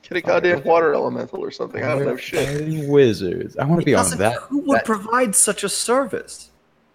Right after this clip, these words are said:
Speaker 3: It
Speaker 2: <laughs>
Speaker 3: doesn't matter. That doesn't exist.
Speaker 1: Taxpayers.
Speaker 3: Don't set fire.
Speaker 2: Can we
Speaker 1: Hmm?
Speaker 2: run now, please?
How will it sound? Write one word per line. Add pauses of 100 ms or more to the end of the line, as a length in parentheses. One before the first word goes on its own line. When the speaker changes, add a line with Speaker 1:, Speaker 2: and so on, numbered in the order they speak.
(140)
Speaker 3:
It
Speaker 2:
<laughs>
Speaker 3:
doesn't
matter.
That
doesn't
exist.
Speaker 1:
Taxpayers.
Speaker 3:
Don't
set
fire. (1500)
Speaker 2:
Can
we
Speaker 1:
Hmm?
Speaker 2:
run
now,
please?